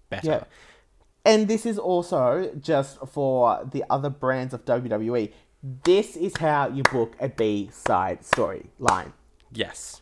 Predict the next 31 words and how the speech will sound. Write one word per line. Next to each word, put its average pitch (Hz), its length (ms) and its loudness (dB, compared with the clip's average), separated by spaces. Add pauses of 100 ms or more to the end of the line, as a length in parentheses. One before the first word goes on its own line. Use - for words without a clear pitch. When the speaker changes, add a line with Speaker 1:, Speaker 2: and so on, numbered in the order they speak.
Speaker 2:
Right? 143 320 6
Like, 160 180 4
we 220 100 2
had 277 140 2
a 214 40 -2
street 202 520 -2
fight 123 380 4
with 135 100 -2
a 135 60 0
full 262 440 4
build-up 208 760 6
for 165 120 2
months 233 480 0
on 214 140 2
end, 190 380 -2
Speaker 1:
Yeah. 135 240 4
Speaker 2:
and 208 100 0
there 220 60 4
was 214 120 0
no 226 100 2
title 226 320 0
involved. 127 500 -4 (280)
Speaker 1:
No. 123 340 6
Speaker 2:
Right? 170 420 8 (120)
So 214 260 10
Speaker 1:
Not 151 160 10
a 160 40 10
lot 165 180 4
of 156 60 2
airtime 127 500 4
either. 117 340 2